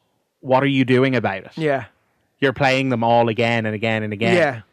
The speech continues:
Speaker 2: and you're, you're,
Speaker 1: Like, where's
Speaker 2: you're,
Speaker 1: the
Speaker 2: you're trying to mask that over your poor results. And
Speaker 1: Yeah.
Speaker 2: yeah.
Speaker 1: Like, it,
Speaker 2: Your
Speaker 1: you know.
Speaker 2: poor management. Yeah.
Speaker 1: You know, there's that element as well. It's just, it was a,
Speaker 2: But
Speaker 1: I
Speaker 2: I
Speaker 1: just
Speaker 2: think,
Speaker 1: think
Speaker 2: I,
Speaker 1: the whole
Speaker 2: I,
Speaker 1: thing was
Speaker 2: I
Speaker 1: a
Speaker 2: think
Speaker 1: great
Speaker 2: the,
Speaker 1: waste
Speaker 2: in the
Speaker 1: of time.
Speaker 2: grand, yeah,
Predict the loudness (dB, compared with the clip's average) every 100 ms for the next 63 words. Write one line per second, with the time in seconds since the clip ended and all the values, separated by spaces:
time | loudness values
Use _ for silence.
0 | _ -6 -4 0 0 2 2 0 2 2
1 | 4 2 -2 -4 0 2 2 0 -4 -4
2 | -4 -2 -2 -2 -4 -4 -2 -2 -6 -10
3 | -6 -4 -4 -4 -8 -8 -10 -8 -8 -6
4 | -10 -10 -12 -12 -16 -6 -2 0 -2 -10
5 | -20 -14 -8 -4 -4 -6 -12 -12 -4 0
6 | 0 0 -2 -2 -4 -10 -16 -18 _ -14
7 | -14 -16 _ _ _ -8 -8 -4 -4 -4
8 | -2 0 0 -2 -6 -12 -8 -8 -6 -10
9 | -8 -6 -4 -6 -10 -20 -20 -20 -20 -4
10 | 0 2 2 0 2 2 4 2 2 -2
11 | 0 0 2 0 0 -2 -2 -2 0 2
12 | 0 -2 -2 2 4 4